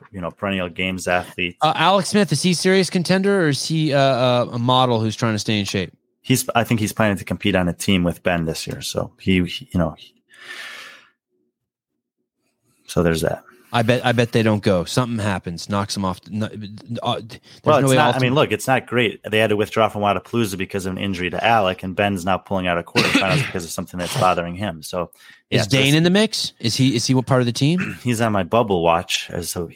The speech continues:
Speaker 1: think he's in sixty-second in the North America East right now. I don't know if he's the alternate on their team or not. It would make sense that he would be, unless it's just, like, too difficult for him to,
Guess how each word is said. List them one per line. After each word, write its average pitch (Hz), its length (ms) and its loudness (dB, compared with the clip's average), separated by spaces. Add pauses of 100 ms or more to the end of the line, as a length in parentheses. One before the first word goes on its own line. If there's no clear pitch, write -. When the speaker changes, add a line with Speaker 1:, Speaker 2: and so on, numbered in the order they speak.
Speaker 1:
think 95 100 -10
he's 92 180 -4
in 87 80 -6
sixty-second 98 760 -4
in 87 140 -4
the 85 60 -8
North 87 240 -4
America 90 280 -4
East 98 280 -4
right 87 120 0
now. 85 220 2
I 101 140 2
don't 98 240 0
know 90 340 0
if - 160 -12
he's 92 220 -6
the 92 100 -2
alternate 90 360 0
on 85 100 2
their 85 100 -2
team 90 260 -4
or 82 80 -10
not. 87 200 -4
It - 40 2
would 90 100 2
make 92 220 -2
sense 101 380 -2
that 131 140 0
he 135 80 2
would 139 180 2
be, 147 260 2
unless 95 540 0
it's - 380 -6
just, - 280 -4
like, 87 140 -6
too - 140 -4
difficult 87 400 -2
for 87 100 -4
him 87 160 0
to, 82 160 -6